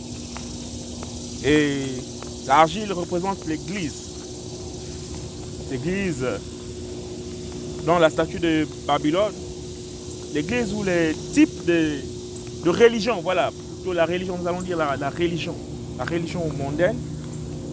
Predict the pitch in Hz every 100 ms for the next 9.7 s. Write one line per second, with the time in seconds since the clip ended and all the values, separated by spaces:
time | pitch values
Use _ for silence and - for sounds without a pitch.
0 | - - - - 123 143 165 156 151 -
1 | - - - - - - - - - -
2 | - - - - 160 170 175 214 226 196
3 | 262 285 277 - - - - - - -
4 | - - - 190 185 196 247 240 220 -
5 | 175 - - 196 214 220 - 156 160 170
6 | 175 170 196 - 160 147 165 - - 156
7 | 160 180 - - - - - - - 143
8 | 143 143 175 156 139 - 151 156 - -
9 | - 143 135 160 151 135